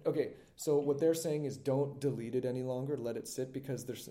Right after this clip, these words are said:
the new algorithms is slow and steady wins the race, and the way they serve your pictures on the feeds is a little bit different now. So it needs time for the algorithm to pick it up, and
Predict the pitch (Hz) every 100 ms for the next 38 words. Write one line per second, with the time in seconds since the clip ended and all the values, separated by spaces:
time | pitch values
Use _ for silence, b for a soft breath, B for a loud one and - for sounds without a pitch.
0 | - 113 110 113 131 143 143 139 139 113
1 | 117 127 139 139 147 139 - 117 107 -
2 | - 120 117 120 117 123 120 113 113 107
3 | 101 107 131 135 131 117 110 120 139 135
4 | - - 123 120 110 107 104 127 - 139
5 | 135 110 101 - 110 123 151 - B B
6 | B _ 135 120 107 - 127 117 110 107
7 | 120 113 113 107 123 120 123 135 139 -
8 | 127 120 131 120 113 113 117 117 113 107
9 | 123 110 107 139 - b b b b -
10 | 127 123 123